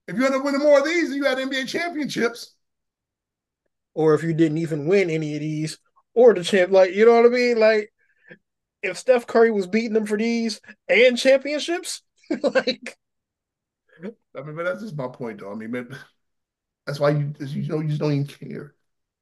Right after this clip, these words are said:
Speaker 1: I said, this, great business move. Great business move.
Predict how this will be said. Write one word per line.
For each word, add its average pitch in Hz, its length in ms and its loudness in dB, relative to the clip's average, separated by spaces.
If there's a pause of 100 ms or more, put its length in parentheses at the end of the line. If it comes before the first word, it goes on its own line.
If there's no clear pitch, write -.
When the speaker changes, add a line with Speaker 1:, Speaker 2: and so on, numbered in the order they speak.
(140)
Speaker 1:
I - 60 -4
said, 156 180 -4
this, 170 360 -4 (160)
great 156 280 -2
business 113 360 -8
move. 87 240 -14 (840)
Great 254 300 -6
business 214 300 -6
move. - 300 -8